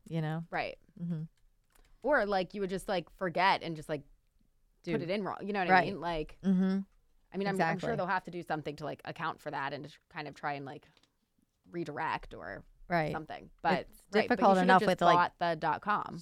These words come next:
Speaker 1: Totally. Totally invest in that. If they're totally, if they're rebranding, if they're spending exorbitant amounts of money to rebrand,
Speaker 2: Right.
Speaker 1: you have to, <laughs> you have to get the dot com. I mean, it's
Speaker 2: Yeah.
Speaker 1: tough enough with dot org and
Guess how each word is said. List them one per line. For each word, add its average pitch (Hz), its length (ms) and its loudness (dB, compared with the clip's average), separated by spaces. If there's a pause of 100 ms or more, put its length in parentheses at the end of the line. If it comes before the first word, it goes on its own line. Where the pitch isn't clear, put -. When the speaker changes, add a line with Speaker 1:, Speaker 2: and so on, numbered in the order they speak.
Speaker 1:
Totally. 233 460 2 (300)
Totally 165 340 2
invest 196 440 8
in 165 120 4
that. 160 160 2
If 175 120 4
they're 214 120 6
totally, 247 300 8
if 202 100 4
they're 214 140 6
rebranding, 196 600 6
if 165 80 0
they're 196 100 4
spending 233 520 4 (260)
exorbitant 180 600 4
amounts 165 320 0
of 160 60 -2
money 160 260 0
to 160 120 -6
rebrand, 160 540 4 (160)
Speaker 2:
Right. 156 260 -4
Speaker 1:
you 226 200 4
have 202 380 6
to, 220 160 8 (160)
<laughs> - 480 0
you 214 120 10
have 233 160 12
to 220 80 4
get 196 160 6
the 165 60 4
dot 160 240 6
com. - 340 0 (120)
I 208 40 6
mean, 208 120 8
it's - 100 0
Speaker 2:
Yeah. - 120 -10
Speaker 1:
tough 226 80 8
enough 202 240 6
with 180 140 0
dot 165 240 8
org 165 420 4
and - 60 -20